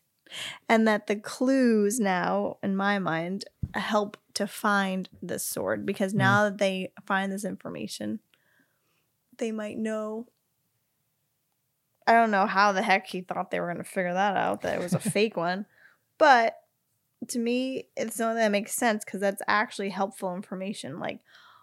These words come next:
Speaker 1: all these clues are random and weird, but they're gonna help him find the sword that helps to kill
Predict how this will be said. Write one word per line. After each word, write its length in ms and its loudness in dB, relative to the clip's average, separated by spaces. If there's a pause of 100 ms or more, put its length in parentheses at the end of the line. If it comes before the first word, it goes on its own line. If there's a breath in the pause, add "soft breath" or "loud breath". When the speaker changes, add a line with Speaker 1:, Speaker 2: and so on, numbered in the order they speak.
(120)
Speaker 1:
all 240 0
these 240 -4
clues 640 0
are 160 0
random 840 4 (260)
and 280 4
weird, 540 2 (600 soft breath)
but 220 6
they're 120 6
gonna 220 2
help 320 2
him 180 2
find 340 2
the 60 2
sword 420 2
that 180 2
helps 400 0
to 180 6
kill 640 4